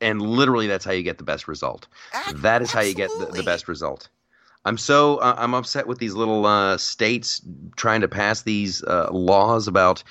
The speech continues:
Speaker 1: if we don't see Trump's taxes, then he's not gonna be allowed on the ballot in twenty twenty.
Speaker 2: It's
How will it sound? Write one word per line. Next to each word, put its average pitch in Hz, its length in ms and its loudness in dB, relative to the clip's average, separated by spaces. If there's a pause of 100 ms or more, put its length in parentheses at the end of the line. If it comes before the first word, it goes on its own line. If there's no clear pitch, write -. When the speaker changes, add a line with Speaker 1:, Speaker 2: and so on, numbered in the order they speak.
(220)
Speaker 1:
if 90 180 -2
we 110 140 4
don't 113 180 4
see 110 240 -2
Trump's 110 360 0
taxes, 110 640 -4
then 82 140 0
he's 95 260 -4
not 104 140 2
gonna 104 120 -4
be 95 80 0
allowed 90 400 4
on 92 140 0
the 76 80 0
ballot 90 480 -2
in 107 200 -6
twenty 110 380 -4
twenty. 113 380 0
Speaker 2:
It's 131 80 -8